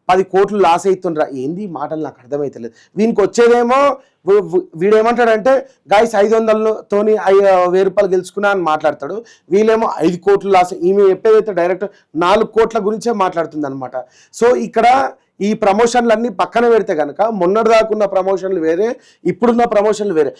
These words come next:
మీకు గతంలో చెప్పిన ప్రమోషన్ గురించి కూడా, ఆ, ఆ, నేను ఒక ఇంటర్వ్యూ కూడా ఇచ్చిన అనమాట వేదాంతోని.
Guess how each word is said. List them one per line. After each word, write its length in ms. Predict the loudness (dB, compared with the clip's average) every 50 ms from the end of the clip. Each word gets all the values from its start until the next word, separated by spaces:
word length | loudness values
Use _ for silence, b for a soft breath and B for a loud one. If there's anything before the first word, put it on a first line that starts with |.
| b b b
మీకు 260 | 0 0 2 2 2 2 2
గతంలో 360 | 2 2 2 2 4 4 4
చెప్పిన 260 | 2 2 0 -2 -2
ప్రమోషన్ 520 | 0 2 2 2 2 0 -2 -4 -6 -2 -2
గురించి 280 | -2 -2 -2 -6 -4
కూడా, 340 | -2 0 0 0 0 -2 -4 b b b b b 0
ఆ, 40 | 2 4 6 6 6 6 6 6 4 4 2 2
ఆ, 140 | 2 2 2
నేను 240 | 2 2 0 0 -2
ఒక 100 | 0 0
ఇంటర్వ్యూ 420 | 0 0 0 0 0 0 0 0
కూడా 120 | 2 0 0
ఇచ్చిన 240 | 0 -2 -6 -6 -4
అనమాట 240 | -4 -4 -4 -4
వేదాంతోని. 600 | -2 -2 0 0 0 0 -2 -2 -4 -4 -4 -6